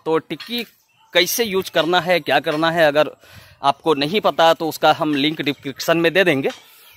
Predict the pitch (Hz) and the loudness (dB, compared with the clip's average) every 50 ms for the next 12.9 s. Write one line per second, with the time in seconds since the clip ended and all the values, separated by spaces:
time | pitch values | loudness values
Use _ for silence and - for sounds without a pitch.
0 | - - - 156 165 170 165 151 123 _ - - - 220 233 - - 202 247 262 | -8 0 4 6 6 6 6 2 -2 _ -20 -16 -10 -10 -6 -6 -4 -2 -2 -2
1 | - - 196 180 175 - 196 - 226 233 190 196 196 - 196 180 - 175 190 190 | 2 2 2 2 2 0 0 0 0 0 -2 -2 0 2 2 0 0 0 0 0
2 | 185 185 180 - - 156 156 160 156 175 180 190 190 - 196 175 147 160 160 156 | 0 0 0 2 2 2 2 4 4 2 2 2 2 0 -2 -2 0 0 0 0
3 | 156 143 110 120 113 113 117 113 120 117 107 151 175 202 202 220 220 220 - 233 | 0 -2 -2 -4 -2 0 0 0 0 0 2 2 2 4 4 4 2 2 0 -4
4 | 208 185 196 208 220 226 - - 214 196 - - - 220 - 175 190 - - - | -4 -4 -6 -4 -4 -4 0 2 2 2 2 2 -2 -2 0 0 -2 -4 -4 -6
5 | - 151 160 165 180 175 170 170 147 135 135 147 147 131 123 113 113 - - 160 | -2 0 2 2 2 2 0 -2 -2 0 0 0 2 2 2 2 2 2 2 2
6 | 165 151 139 147 - 156 117 104 - - - - _ _ _ _ _ _ _ - | 2 2 0 0 0 -2 -2 -2 -6 -14 -20 -20 _ _ _ _ _ _ _ -2
7 | 143 185 233 269 269 - 240 233 226 - 156 156 202 226 208 220 247 269 202 180 | 0 2 2 2 4 4 2 2 2 0 -4 -4 -4 -4 -2 -2 0 2 2 2
8 | 180 214 214 190 - 214 202 180 175 170 165 160 - - 180 190 185 156 - - | 2 -2 -6 -4 -4 -4 -2 -2 0 0 0 0 0 2 2 2 2 0 -2 0
9 | - 147 - 139 143 - 165 151 - - 175 - - 127 131 - - 127 113 104 | -2 -2 -2 -2 -6 -2 -2 -4 -2 -4 -6 -4 0 0 0 2 2 0 0 0
10 | 95 92 90 - 139 139 160 156 143 - - 147 123 104 110 123 127 143 151 160 | -4 -10 -6 -4 -4 -4 -4 -6 -12 -8 -8 -8 -4 0 0 0 2 0 0 -2
11 | 170 165 - 120 120 _ _ - 151 151 - _ - - - - - - 196 185 | -4 -4 -2 -2 -4 _ _ -12 -12 -12 -12 _ -14 -14 -12 -8 -6 -4 -4 -4
12 | - _ - 117 113 123 127 120 110 107 101 101 98 - 104 98 92 | -6 _ -4 -4 -2 0 -2 -2 -2 -2 -4 -4 -4 -4 -6 -8 -10